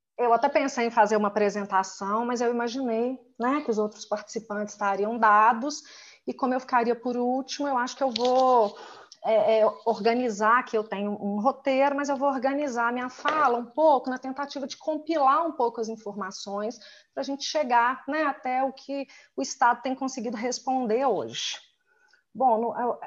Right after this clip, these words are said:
num primeiro momento, né, eu acho que a gente tem que retomar, é, aliás, eu vou, inclusive, justificar, antes de tudo, a minha presença aqui hoje, né? Eu tô, é,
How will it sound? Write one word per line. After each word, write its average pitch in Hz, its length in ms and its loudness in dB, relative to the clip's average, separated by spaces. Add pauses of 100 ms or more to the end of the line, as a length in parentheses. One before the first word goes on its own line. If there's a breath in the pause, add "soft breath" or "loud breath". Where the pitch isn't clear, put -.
num 285 160 -4
primeiro 302 380 0
momento, 233 720 -4 (220)
né, 247 380 -2
eu 220 100 4
acho 226 200 0
que - 80 -6
a - 20 -2
gente 233 220 -6
tem 233 120 -8
que 240 80 -8
retomar, 240 840 -2 (760 loud breath)
é, 196 760 -2 (340 soft breath)
aliás, 240 400 6
eu 294 140 6
vou, 277 340 6
inclusive, 269 320 0
justificar, 277 760 2
antes 247 260 0
de 240 100 -4
tudo, 240 380 -2
a 294 80 6
minha 294 380 0
presença 269 580 2
aqui 302 240 -4
hoje, 220 600 2
né? 233 140 -4
Eu 262 60 -2
tô, 220 400 0 (140)
é, 185 600 -4